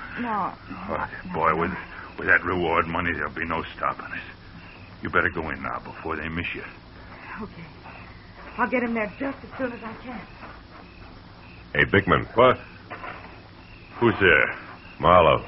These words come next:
Speaker 3: Listen, I gotta
Speaker 2: You
Speaker 3: talk
Speaker 2: were
Speaker 3: to you.
Speaker 2: here listening all the time, weren't you?
Speaker 3: Yeah, and believe me, you're making a mistake. You're playing with dynamite, Bickman. You two are nuts to tackle that guy alone. He's too tough for you.
Speaker 2: So you want to help so you can cut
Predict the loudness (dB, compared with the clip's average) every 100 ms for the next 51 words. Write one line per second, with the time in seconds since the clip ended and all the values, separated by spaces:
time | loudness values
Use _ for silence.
0 | -10 -16 -18 -12 0 0 4 6 8 8
1 | 8 10 10 8 8 8 8 6 2 0
2 | 0 4 8 8 8 6 2 0 4 4
3 | 4 0 2 4 4 6 8 8 8 6
4 | 6 6 6 6 6 4 2 2 2 2
5 | 2 0 -14 -16 -16 -16 -12 -8 4 6
6 | 8 8 8 8 8 8 6 6 8 6
7 | 6 6 8 8 6 0 4 6 6 6
8 | 8 10 10 10 8 6 2 6 6 6
9 | 6 6 6 2 -10 -6 -2 0 2 6
10 | 8 8 8 6 4 2 2 2 2 0
11 | 0 2 0